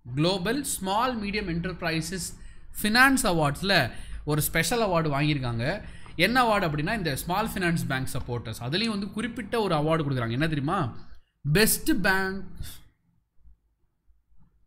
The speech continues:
அதான் நான் பார்த்தேன், என்னடா இன்னைக்கு ஒன்றும் வரலையே, ரொம்ப ஸ்மூத்தாக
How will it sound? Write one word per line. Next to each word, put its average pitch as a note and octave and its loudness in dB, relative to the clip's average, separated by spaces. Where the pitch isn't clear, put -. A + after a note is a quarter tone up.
அதான் D3 -10
நான் G3+ -8
பார்த்தேன், - -4
என்னடா E3+ 0
இன்னைக்கு E3 -4
ஒன்றும் D#3 0
வரலையே, D#3+ -2
ரொம்ப A3 -2
ஸ்மூத்தாக C4+ -4